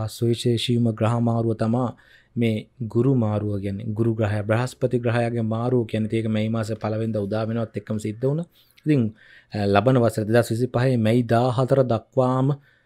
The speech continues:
මේ තත්ත්වය බලපැවැත්වෙනවා. ඉතින් ඔන්න ලග්න හිමියන්ට ලග්නයෙන් ලග්නයට කොහොම බලපාවිද, කොහොම වේවිද,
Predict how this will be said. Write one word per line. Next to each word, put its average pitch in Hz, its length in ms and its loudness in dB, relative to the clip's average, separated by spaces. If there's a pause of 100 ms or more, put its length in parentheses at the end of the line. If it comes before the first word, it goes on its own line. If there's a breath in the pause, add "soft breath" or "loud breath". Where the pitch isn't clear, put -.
(140)
මේ 127 140 2
තත්ත්වය 120 420 0 (520)
බලපැවැත්වෙනවා. 110 840 0
ඉතින් 131 240 2 (360 loud breath)
ඔන්න 123 180 0
ලග්න 110 300 0
හිමියන්ට 123 520 0
ලග්නයෙන් 113 460 0
ලග්නයට 117 520 -2 (160)
කොහොම 127 340 0 (100)
බලපාවිද, 120 680 2 (460 loud breath)
කොහොම 123 320 2
වේවිද, 117 400 0